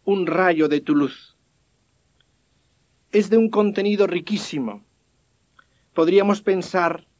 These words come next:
que son ideas un tanto alambicadas, pero no. En cuanto se refiere al Espíritu Santo,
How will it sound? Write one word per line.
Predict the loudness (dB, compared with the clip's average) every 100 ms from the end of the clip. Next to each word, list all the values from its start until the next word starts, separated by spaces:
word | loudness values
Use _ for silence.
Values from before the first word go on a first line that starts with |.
| _ _ _ _ -10
que | -4
son | -2 0
ideas | 0 2 2 0
un | -4 0
tanto | -2 0 0
alambicadas, | 2 0 -2 -4 -2 -2 -2 -4
pero | -2 2 2
no. | 2 0 -6 _ _ _ _ _ _ _ _
En | 0 2 2
cuanto | -2 0 0 -2 -4 -4
se | -2 -2
refiere | -2 0 0 2
al | 2 0
Espíritu | -4 -8 -6 -6 -6
Santo, | -2 -2 -2 -6 -8 -10